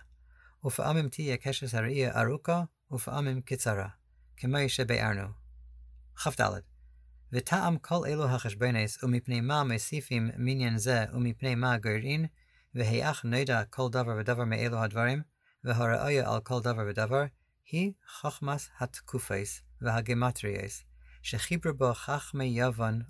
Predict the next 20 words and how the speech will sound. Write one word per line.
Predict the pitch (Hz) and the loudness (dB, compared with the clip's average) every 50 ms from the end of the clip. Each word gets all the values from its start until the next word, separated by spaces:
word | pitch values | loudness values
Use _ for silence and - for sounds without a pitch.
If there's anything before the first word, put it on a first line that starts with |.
| - - | -8 -6
ספרים | - - - - 135 139 151 151 135 | -6 -4 -2 -2 -2 -2 -2 -2 -2
הרבה, | 117 113 117 110 98 101 98 107 107 - _ _ _ _ _ _ _ - | 0 0 0 -2 -2 -4 -6 -6 -8 -14 _ _ _ _ _ _ _ -4
והם | 123 110 110 143 170 185 175 | -2 0 0 2 2 2 2
הנמצאים | 147 135 120 110 107 - - 135 139 143 135 131 127 | 2 2 2 0 -2 -2 -2 -2 -2 -2 -4 -4 -2
עכשיו | 131 127 - - - 123 120 110 | -2 -4 -2 -2 -2 -2 -2 -2
ביד | 104 113 107 113 127 131 110 | -4 -2 -2 0 0 0 0
החכמים. | 113 113 - - 107 - - 104 98 104 104 107 104 - _ _ _ _ _ _ _ _ _ _ _ - - | -2 -4 -4 -6 -8 -6 -4 -4 -4 -4 -6 -8 -10 -14 _ _ _ _ _ _ _ _ _ _ _ -2 0
אבל | 139 135 139 117 | 2 2 2 2
הספרים | 113 107 - - 156 160 165 151 | 0 -2 -2 -2 0 0 0 -2
שחיברו | - - 113 - - 160 147 139 127 | -2 -6 -6 -4 -4 -2 0 0 -2
חכמי | - - 139 - - 127 117 | 0 -2 -4 -2 -2 -2 -2
ישראל | 113 107 - - 143 135 123 120 | -2 -2 -2 0 2 2 2 0
שהיו | 117 - - 113 113 135 139 123 | -2 -4 -4 -2 -2 0 0 0
בימי | 117 113 117 123 127 | 0 0 0 0 0
הנביאים | 117 117 113 107 104 127 - 131 123 123 117 - _ _ _ _ _ | 0 0 0 0 -2 -2 -4 -2 -4 -4 -4 -8 _ _ _ _ _
מבני | - 127 120 113 123 127 | -2 0 0 2 2 0
יששכר, | 120 110 104 - - 127 113 - 139 131 131 131 - _ _ _ _ _ _ - | 0 0 0 0 -2 -2 0 0 0 0 0 -2 -4 _ _ _ _ _ _ -4
לא | 127 123 131 143 | -2 0 2 2
הגיעו | 156 165 165 143 123 127 117 110 - 135 139 143 139 139 131 127 | 0 0 -2 0 0 0 -2 -2 -4 -6 -4 -4 -4 -4 -2 -2
אלינו. | - 123 117 113 110 107 104 98 98 98 | 0 0 2 2 2 0 0 -2 -2 -4